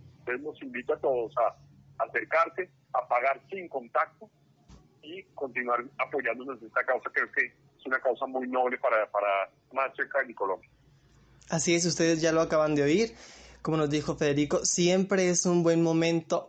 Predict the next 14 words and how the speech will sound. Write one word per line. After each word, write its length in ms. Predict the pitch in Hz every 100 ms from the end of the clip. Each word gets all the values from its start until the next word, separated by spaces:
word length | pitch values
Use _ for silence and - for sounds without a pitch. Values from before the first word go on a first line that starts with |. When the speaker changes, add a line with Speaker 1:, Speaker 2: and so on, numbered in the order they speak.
| -
Speaker 2:
para 200 | 156 143
ayudar. 460 | 143 139 143 139 - - - - - -
Muchísimas 480 | 170 196 190 196
gracias, 260 | 160 160 175
Federico, 380 | 170 151 147 175
por 160 | 165
compartir 520 | - 147 147 143 151 143
con 140 | 175
nosotros 560 | 165 160 147 160 151 - -
esta 360 | 175 170 -
información 720 | 185 180 160 147 143 165 196 202 - - - - -
y 80 | 196
por 120 | 190
acompañarnos 840 | 190 170 180 170 175 196 196 -